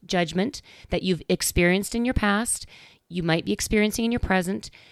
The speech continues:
you might be <laughs> judging, or you might be feeling judged,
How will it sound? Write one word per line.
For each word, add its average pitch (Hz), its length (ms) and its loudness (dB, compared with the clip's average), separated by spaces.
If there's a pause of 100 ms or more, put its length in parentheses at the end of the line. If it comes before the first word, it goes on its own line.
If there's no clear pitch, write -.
you 180 160 -2
might 180 340 0
be 190 340 0 (420)
<laughs> - 480 -20
judging, 190 680 2 (120)
or 190 80 -4
you 175 140 -4
might 175 260 -6
be 185 100 -8
feeling 196 560 -6
judged, 208 520 -6